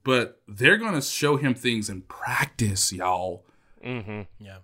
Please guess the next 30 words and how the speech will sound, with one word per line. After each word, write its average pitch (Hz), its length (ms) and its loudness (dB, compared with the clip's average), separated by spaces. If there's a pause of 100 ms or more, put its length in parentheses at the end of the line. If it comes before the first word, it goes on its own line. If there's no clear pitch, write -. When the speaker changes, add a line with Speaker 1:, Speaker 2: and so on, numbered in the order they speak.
Speaker 1:
that 135 240 6
should 120 280 2
motivate 113 640 6
him 101 400 -4 (500)
to 135 220 6
ball 110 160 2
Speaker 3:
Yeah. 143 240 6
Speaker 1:
out. - 520 2 (280)
Speaker 2:
Yes. - 380 -4
Speaker 3:
Yeah. 113 280 -8 (320)
Speaker 1:
And 139 200 10
Speaker 2:
Patrick 180 320 8
Speaker 1:
you 190 120 8
can't, 185 100 0
you 180 80 6
just 208 200 6
Speaker 2:
Mahomes - 40 -6
Speaker 1:
can't 208 220 4
measure 151 420 6
that. 101 300 -12 (560)
Speaker 2:
Pat, 180 260 6
and 180 180 -4
then 190 200 0
also, 190 400 2
I 170 100 6
mean, 165 300 -4
we've 208 200 -4
seen 180 320 -2
people, 135 400 -2
like, 120 320 2